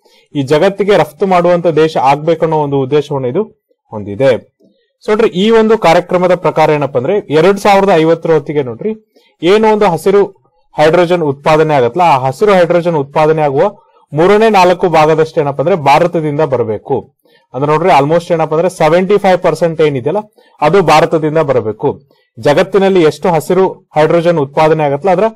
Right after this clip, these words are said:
ಮೂರನೇ ನಾಲ್ಕು ಭಾಗದಷ್ಟು, sorry ನಾಲ್ಕನೇ ಮೂರು ಭಾಗದಷ್ಟು ಅಂದ್ರೆ ಎಪ್ಪತ್ತೈದು ಪರ್ಸೆಂಟ್ ಅಷ್ಟು ಏನಪ್ಪ ಅಂದ್ರೆ ಭಾರತದಿಂದ ಬರಬೇಕು ಅನ್ನೋ ಒಂದು ಮುಖ್ಯ ಗುರಿಯನ್ನ ಇದು ಹೊಂದಿದೆ.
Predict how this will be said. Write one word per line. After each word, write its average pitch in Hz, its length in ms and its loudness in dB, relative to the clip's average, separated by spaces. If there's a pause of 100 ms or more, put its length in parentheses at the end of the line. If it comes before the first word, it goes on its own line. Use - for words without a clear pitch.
(400)
ಮೂರನೇ 208 380 2
ನಾಲ್ಕು 175 400 2
ಭಾಗದಷ್ಟು, 139 800 -2 (260)
sorry 113 200 -6 (340)
ನಾಲ್ಕನೇ 175 380 2
ಮೂರು 180 240 2
ಭಾಗದಷ್ಟು 143 460 0
ಅಂದ್ರೆ 156 180 0
ಎಪ್ಪತ್ತೈದು 180 520 0
ಪರ್ಸೆಂಟ್ 160 420 -4
ಅಷ್ಟು 160 200 0
ಏನಪ್ಪ 143 240 -4
ಅಂದ್ರೆ 180 160 -4 (460)
ಭಾರತದಿಂದ 190 520 2
ಬರಬೇಕು 170 480 0
ಅನ್ನೋ 170 140 2
ಒಂದು 156 200 0
ಮುಖ್ಯ 143 340 -2
ಗುರಿಯನ್ನ 170 340 0
ಇದು 143 220 -2 (400)
ಹೊಂದಿದೆ. 110 600 -4